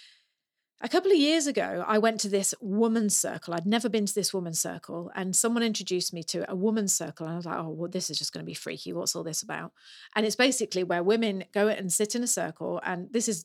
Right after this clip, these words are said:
I'm just, this is a real quick summary of it. This doesn't do it any justice, but you go and sit in a circle, and in the middle of the circle is beautiful things like candles and tarot cards and crystals and light, just beautiful feminine things.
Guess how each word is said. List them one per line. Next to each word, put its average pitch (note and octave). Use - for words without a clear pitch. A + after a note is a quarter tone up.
I'm G3+
just, G3
this G#3+
is F#3
a F#3+
real G#3
quick -
summary F3+
of D3+
it. D#3+
This F#3
doesn't G#3
do F#3+
it -
any F3+
justice, E3
but A3
you A3+
go C4
and A#3
sit C#4+
in C4+
a A#3+
circle, F#3+
and F3+
in F#3
the A3+
middle B3+
of A#3
the A#3
circle G#3+
is G3
beautiful F#3+
things F#3+
like E3
candles F3
and E3
tarot B3
cards E3+
and D#3+
crystals F#3
and E3+
light, G3+
just C4+
beautiful A#3+
feminine F#3+
things. F#3